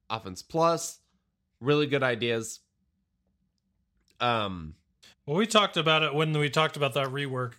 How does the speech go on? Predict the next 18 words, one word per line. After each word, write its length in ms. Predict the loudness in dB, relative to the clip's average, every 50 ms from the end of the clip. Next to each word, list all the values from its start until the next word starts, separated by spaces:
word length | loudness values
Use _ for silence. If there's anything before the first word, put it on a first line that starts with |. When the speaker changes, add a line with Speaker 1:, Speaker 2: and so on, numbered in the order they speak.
| -14
Speaker 2:
about 340 | -12 -8 -6 -6 -6 -6 -6
how 180 | -6 -6 -6 -6
we 80 | -6 -8
thought 380 | -6 -4 -2 -2 -2 -2 -6 _ _ _ -6
Speaker 1:
Yes. 260 | -4 -4 -4 -4 -4
Speaker 2:
that 160 | -8 -6 -6
it 100 | -8 -10 -10
j-, 280 | -14 -16 -12 -10 -8 -8 -4
just 300 | 0 0 0 0 0 -4
looked 480 | -6 0 2 2 2 2 -2 -8 -14 -14 _ _ _ _ _ _ _ _ -4
like 160 | -4 -4 -2
he 140 | -2 -4 -2
was 200 | -2 -2 -4 -2
going 300 | -2 -2 -2 -2 -2 -4
to 100 | -4 -4
be 340 | -4 -2 -2 -2 -2 -4 -4
a 360 | -4 -4 -4 -2 -2 -4 -4
damage-dealing 1000 | -6 -4 0 0 0 0 -2 -6 -8 -8 -8 -6 -4 -2 -2 -2 -2 -2 -4 -4